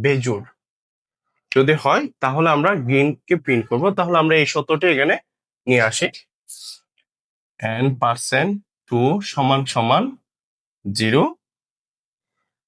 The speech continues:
double and operator and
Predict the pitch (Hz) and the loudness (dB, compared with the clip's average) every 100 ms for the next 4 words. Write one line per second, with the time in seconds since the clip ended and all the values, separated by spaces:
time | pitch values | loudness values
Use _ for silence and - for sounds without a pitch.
0 | _ _ _ _ _ _ _ 113 107 - | _ _ _ _ _ _ _ -2 0 2
1 | 117 131 127 113 113 117 107 117 110 123 | 2 2 -2 -2 0 0 0 -2 0 0
2 | 160 - _ _ _ _ _ _ _ _ | 0 -4 _ _ _ _ _ _ _ _
3 | _ _ _ _ _ _ _ _ _ _ | _ _ _ _ _ _ _ _ _ _
4 | _ _ _ _ _ _ - - - 135 | _ _ _ _ _ _ -10 -8 -6 -6